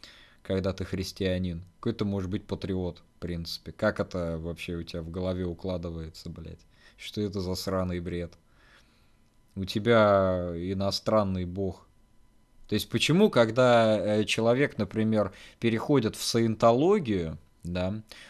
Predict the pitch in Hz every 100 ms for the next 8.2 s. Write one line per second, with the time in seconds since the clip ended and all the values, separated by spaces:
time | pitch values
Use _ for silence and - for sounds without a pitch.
0 | - - 101 107 147 151 123 139 127 107
1 | 101 107 95 117 104 107 143 117 92 87
2 | 85 92 101 98 92 - 92 92 101 101
3 | 113 123 107 104 92 92 95 92 110 113
4 | 110 - 98 95 98 123 120 107 98 95
5 | 92 95 95 101 101 120 104 - 107 101
6 | 95 127 139 110 107 104 - 101 98 107
7 | 113 110 95 90 95 104 104 104 101 87
8 | 82